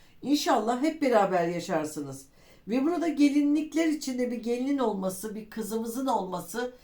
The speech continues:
belki kız alacaksınız, belki kız vereceksiniz bilemiyorum ama sevgili balıklar,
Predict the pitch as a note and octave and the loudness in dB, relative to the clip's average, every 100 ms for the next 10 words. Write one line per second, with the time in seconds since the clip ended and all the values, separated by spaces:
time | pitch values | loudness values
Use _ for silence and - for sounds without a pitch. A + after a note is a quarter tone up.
0 | - - G#3+ B3+ B3+ B3 A#3+ A3+ B3 A3 | -20 -2 6 6 6 -6 -4 -2 -2 0
1 | A#3 A3+ A#3 A3+ A3+ G3 A#3 A#3 A3+ - | -4 -4 -6 -6 -6 2 2 2 -6 -10
2 | A#3+ G#3 A#3 G3 A3+ A3+ A3+ A3 F#3+ A3 | -10 -6 -6 -4 -4 -4 -4 -8 -6 -2
3 | A#3 A3+ A3 B3 A#3+ G3+ G3 G#3+ G#3+ G#3+ | -2 -2 -4 -2 -2 -4 -6 -6 -6 -8
4 | G#3+ G#3 F#3+ F#3+ A3+ B3 | -6 -6 -6 -2 0 0